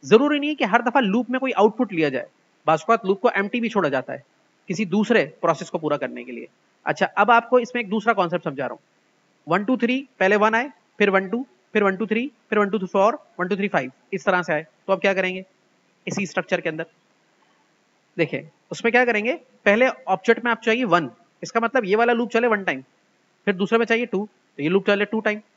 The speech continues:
फिर three time, फिर four time। लेकिन syntax क्या कहता है, ये तो always start from one होगा और आखिर तक जाएगा,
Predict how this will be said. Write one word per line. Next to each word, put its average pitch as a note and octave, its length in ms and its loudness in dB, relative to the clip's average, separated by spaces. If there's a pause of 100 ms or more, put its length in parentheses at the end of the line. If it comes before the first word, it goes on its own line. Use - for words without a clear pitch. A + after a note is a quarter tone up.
(580)
फिर D3+ 80 -6
three G3+ 200 -4
time, G3+ 240 0 (320)
फिर E3 100 -6
four F#3+ 200 2
time। B2+ 180 -6 (220)
लेकिन F#3 440 -2 (440)
syntax G3+ 360 0
क्या C4 100 2
कहता A#3 220 0
है, G3+ 160 -4
ये G3 60 -2
तो B3 100 2
always A#3 300 4
start C4 300 0
from C4 200 2
one B3+ 160 6
होगा D3+ 240 -2 (760)
और G3 120 4
आखिर G3 300 4
तक C#4 120 2
जाएगा, C4+ 300 0